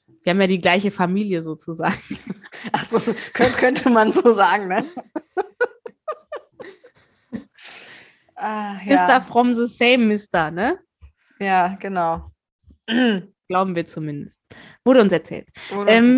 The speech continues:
Speaker 2: erzählt. Es wurde
Speaker 1: ja.
Speaker 2: uns vage übermittelt. Ja, ich
Speaker 1: Ja,
Speaker 2: glaube, man
Speaker 1: so.
Speaker 2: kann's
Speaker 1: Bitte?
Speaker 2: <clears throat> Ich glaube, man kann weder die, also man kann weder mütterlicher noch väterlicherseits bei uns beiden leugnen. Von daher.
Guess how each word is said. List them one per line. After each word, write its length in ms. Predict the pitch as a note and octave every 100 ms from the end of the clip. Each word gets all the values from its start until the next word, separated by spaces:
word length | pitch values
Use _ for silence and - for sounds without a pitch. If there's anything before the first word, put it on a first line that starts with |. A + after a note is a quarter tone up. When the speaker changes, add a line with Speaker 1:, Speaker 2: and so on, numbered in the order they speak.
| C4+
Speaker 2:
erzählt. 440 | D#3+ - - - -
Es 240 | F3+ -
wurde 160 | F#3+ G3
Speaker 1:
ja. 100 | F#3
Speaker 2:
uns 120 | F#3
vage 260 | D#3+ E3+ E3+
übermittelt. 540 | D#3 D#3 - E3 - _ _ -
Ja, 280 | F#3+ - D#3+
ich 60 |
Speaker 1:
Ja, 200 | F4+ D4
Speaker 2:
glaube, 140 | E3+ E3+
man 80 | A3+
Speaker 1:
so. 260 | G#3+ E3
Speaker 2:
kann's 180 | E3+ _ _ _ _ _
Speaker 1:
Bitte? 520 | - A3 E4+ F#3+ D#3 -
Speaker 2:
<clears throat> 60 | _ _ _ _ - - -
Ich 120 | -
glaube, 240 | F3 F#3+
man 180 | F#3+ F3+
kann 380 | - G3 G3+ F#3+
weder 800 | - E3 E3 F#3+ G#3 G3 F3+ F#3+
die, 460 | F3 F3 E3+ - _ _
also 160 | F3+ E3
man 140 | E3+
kann 220 | E3 F3 E3+
weder 200 | F3+ F#3 F3 A3 G3+ F#3 - _
mütterlicher 800 | F3+ F3 F#3+ - G#3+ G#3 G#3 F#3
noch 180 | F#3 -
väterlicherseits 720 | F#3 F#3 E3 E3 E3 E3 D#3+
bei 80 | E3
uns 160 | E3 F3
beiden 260 | D3+ D#3+ D#3+
leugnen. 420 | D#3 E3 D3+ D3
Von 200 | D3 C#3+
daher. 420 | D3 D3+ D3